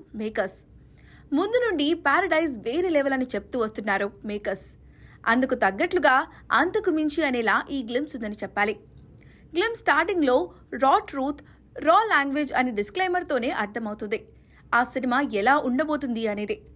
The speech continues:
బ్యాక్‌గ్రౌండ్‌లో వాయిస్ ఓవర్ ఇస్తూ ఇది ఓ కాకుల కథ, జమానా జమానాలో నడిచిన శవాల కథ, రక్తం పోసి పెంచిన ఓ జాతి కథ, తల్వార్ పట్టుకున్న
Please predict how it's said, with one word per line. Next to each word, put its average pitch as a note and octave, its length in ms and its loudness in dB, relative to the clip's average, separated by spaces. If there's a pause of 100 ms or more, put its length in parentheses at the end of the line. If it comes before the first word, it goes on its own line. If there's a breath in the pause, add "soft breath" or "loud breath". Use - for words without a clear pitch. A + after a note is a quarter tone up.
(500 soft breath)
బ్యాక్‌గ్రౌండ్‌లో F#4 560 4 (160)
వాయిస్ C#4 280 0
ఓవర్ E4+ 200 0
ఇస్తూ C4+ 200 -4 (600 soft breath)
ఇది C#4+ 240 4 (140)
ఓ B3 120 6 (160)
కాకుల D#4 360 4 (100)
కథ, A#3 120 0 (520 soft breath)
జమానా E4+ 480 4 (100)
జమానాలో E4 560 4
నడిచిన A3+ 320 -2 (240)
శవాల A#3+ 300 0 (100)
కథ, A#3 120 0 (560 soft breath)
రక్తం D4 520 0
పోసి D4 280 -2
పెంచిన B3+ 400 -2 (280)
ఓ B3+ 40 8 (200)
జాతి C4 300 2
కథ, A3+ 220 0 (720 soft breath)
తల్వార్ A4 400 4
పట్టుకున్న C#4 420 0